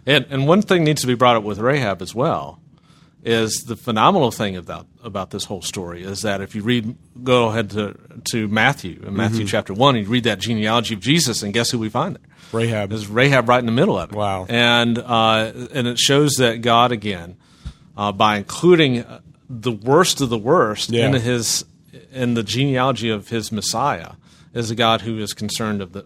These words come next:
Speaker 1: about the nations as a whole.
Speaker 2: That's beautiful. It shows a, a wonderful picture of God's grace,
Speaker 1: Mm-hmm.
Speaker 2: um, even amidst those who he's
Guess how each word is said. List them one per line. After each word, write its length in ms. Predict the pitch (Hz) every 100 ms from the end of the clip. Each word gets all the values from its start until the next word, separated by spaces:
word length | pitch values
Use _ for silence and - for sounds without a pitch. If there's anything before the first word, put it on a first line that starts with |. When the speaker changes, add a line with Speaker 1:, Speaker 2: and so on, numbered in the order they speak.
| -
Speaker 1:
about 300 | 107 101 95
the 80 | 95
nations 480 | 95 95 - 92 98
as 140 | 90
a 60 | 87
whole. 340 | 90 85 - _ -
Speaker 2:
That's 260 | 110 104 -
beautiful. 580 | 101 98 92 90 87 - -
It 120 | 117
shows 260 | 160 180
a, 260 | 131 107 101
a 100 | 120
wonderful 400 | 113 135 139 135
picture 300 | 107 120 -
of 100 | 107
God's 300 | 98 95 90
grace, 580 | - 107 107 92 - - -
Speaker 1:
Mm-hmm. 340 | 95 87 78
Speaker 2:
um, 260 | 107 101 95 _ 113
even 260 | 117 110
amidst 320 | 104 104 -
those 340 | 110 101 95 -
who 220 | 117 107
he's 400 | 98 101 95